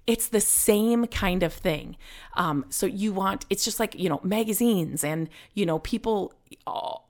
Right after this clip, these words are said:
anything like visually like that where you're trying to sell a scene, sell a piece of furniture, sell a recipe, you really want to dive deep into the photos you're taking, um, and, and, you know, make sure the background, the lighting, the decor, like,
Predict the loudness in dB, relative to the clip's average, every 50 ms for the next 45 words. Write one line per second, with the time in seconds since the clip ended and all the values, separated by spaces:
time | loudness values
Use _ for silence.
0 | _ _ _ 4 4 4 4 2 2 2 2 2 2 0 -2 -4 0 2 2 2
1 | 4 2 0 0 0 0 0 -2 -2 -2 -2 -2 -2 -2 -2 -4 -4 -2 -4 -4
2 | -4 -4 -4 -2 -2 0 0 0 -2 -2 -2 0 0 0 -2 -4 -10 -18 -20 -20
3 | -12 -8 -4 -2 0 2 2 2 2 0 0 0 2 2 2 4 4 2 2 2
4 | 0 0 0 0 0 0 -2 -4 -4 -6 -6 -4 -2 -2 0 0 0 0 -2 -2
5 | -4 -4 -4 -2 -2 -2 0 0 -2 -2 -2 -2 -2 -2 -2 -2 -2 -4 -4 -6
6 | -6 -8 -12 -16 -20 -20 -20 -10 -4 -2 -2 0 0 -2 -2 0 4 6 8 8
7 | 6 4 2 0 0 0 0 -2 -2 -2 -2 -2 -2 -4 -4 -4 -4 -4 -4 -2
8 | 0 2 4 4 4 4 2 0 -2 0 0 0 0 -2 -4 -4 -2 -2 0 0
9 | 0 0 -2 -2 -4 -2 0 2 2 4 4 2 2 0 -2 -4 -6 -4 -6 -6
10 | -4 -4 -6 -6 -6 -8 -10 -12 -16 -18 -18 -18 -16 -10 -6 -4 -2 -2 -2 0
11 | 0 -2 -2 -2 -2 -4 -2 -2 -2 -2 -2 -2 -2 -2 -2 -2 0 0 0 0
12 | 0 0 0 0 -2 -2 -2 -2 0 0 0 0 0 0 0 0 2 2 2 2
13 | 2 0 0 0 0 -2 -2 0 2 4 4 4 4 2 0 -2